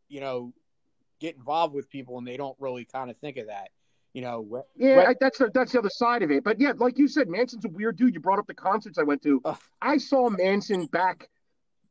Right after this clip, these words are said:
Speaker 2: like, before he was even really big, like, right around when Portrait of an American Family was just coming out back in, like, ninety-four. I saw Manson open for Nine Inch Nails at Madison Square Garden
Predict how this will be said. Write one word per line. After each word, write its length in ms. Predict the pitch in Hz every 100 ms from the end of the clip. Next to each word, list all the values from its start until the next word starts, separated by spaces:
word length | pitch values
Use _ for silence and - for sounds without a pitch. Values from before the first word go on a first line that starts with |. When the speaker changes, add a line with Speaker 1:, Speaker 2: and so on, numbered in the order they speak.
| -
Speaker 2:
like, 180 | 180 165
before 380 | 175 226 226
he 80 | 190
was 200 | 185 165
even 200 | 185 165
really 260 | 165 165 120
big, 320 | - 151 110
like, 140 | 127 -
right 200 | 135 185
around 340 | 196 196 185 170
when 100 | 165
Portrait 380 | - 180 180 170
of 60 |
an 40 | 156
American 320 | 156 151 147
Family 360 | - 139 139
was 140 | 123 113
just 280 | - 143 -
coming 200 | 151 131
out 220 | 131 - _ _ -
back 220 | 156 160
in, 80 | 156
like, 120 | 143
ninety-four. 640 | 127 147 143 - 147 151
I 80 | 151
saw 220 | 151 165
Manson 400 | 151 151 151 151 -
open 320 | 151 151 139
for 100 | 131
Nine 220 | 131 143
Inch 220 | 143 -
Nails 280 | 127 135 139
at 60 | 123
Madison 340 | 127 131 139
Square 220 | - 139
Garden 400 | 123 127 131 135